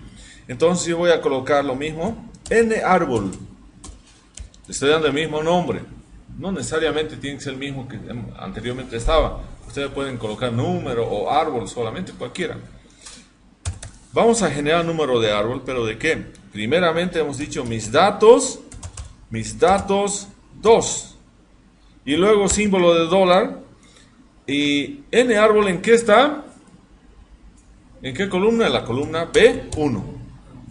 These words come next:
B uno. Bien, ya tenemos número de árbol. Ahora, vamos a irnos a especie. Entonces vamos a poner especie.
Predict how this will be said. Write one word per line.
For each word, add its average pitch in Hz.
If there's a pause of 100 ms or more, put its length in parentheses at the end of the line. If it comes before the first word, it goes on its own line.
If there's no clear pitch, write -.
(200)
B 107
uno. 98 (640)
Bien, 104
ya 127
tenemos 143
número 147
de 156
árbol. 135
Ahora, 185 (260)
vamos 202
a 196
irnos 214
a 240 (920)
especie. 156 (320)
Entonces 98
vamos 98
a 90
poner 95
especie. -